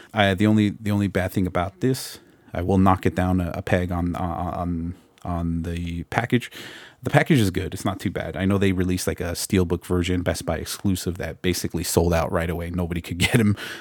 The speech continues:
all the scalpers. And of course, they're, you know, I saw 'em on eBay and OfferUp or whatever for, you know, twice the amount. These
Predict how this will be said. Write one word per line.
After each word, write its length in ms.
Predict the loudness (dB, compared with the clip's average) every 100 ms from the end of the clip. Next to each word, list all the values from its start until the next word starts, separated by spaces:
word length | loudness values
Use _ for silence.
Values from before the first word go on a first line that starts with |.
| -4
all 80 | -2
the 60 | 0
scalpers. 640 | 2 2 2 -2 -4 -6 -12 -10 0
And 100 | 2
of 100 | 6
course, 220 | 4 6
they're, 220 | 2 0 -2
you 100 | -4
know, 140 | -2
I 100 | -4
saw 180 | 0 0
'em 120 | 0
on 220 | -2 -4 -8 _ _ 0
eBay 560 | 2 2 2 0 -4
and 220 | -6 -8 -10
OfferUp 560 | -10 -8 -6 -6 -4
or 80 | -4
whatever 320 | -4 -8 -8
for, 260 | -10 -10 -12 _ _ -6
you 100 | -4
know, 120 | -4 -8 0
twice 300 | 2 2 0
the 100 | -2
amount. 300 | -2 -8 -10 -16 -14 -16 -16 -2
These 580 | 2 6 6 4 -4